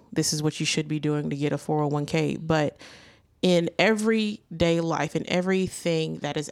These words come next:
applicable from the Bible, they help you walk that out, understand it, and, and draw meaning from it.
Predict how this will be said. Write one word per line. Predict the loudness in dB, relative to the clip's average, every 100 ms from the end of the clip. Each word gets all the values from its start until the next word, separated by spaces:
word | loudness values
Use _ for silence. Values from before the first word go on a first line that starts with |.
| -4
applicable | -4 -4 -8 -6 -6 -6 -10 _ -20 -20 _
from | -2 2 2
the | 0
Bible, | 0 0 0 -2 -6 -8
they | -2 0
help | 2 2 0 -2
you | 0
walk | 2 2
that | 2 2
out, | 0 0
understand | -2 0 -2 -2 -2
it, | -2 -4 -10 -20 -20 -18 -4
and, | -2 0 -2 -4 -10 -16 _ -4
and | -4 -2
draw | 2 2
meaning | 2 2 0 0 -2
from | -4 -4 -4
it. | -10 -12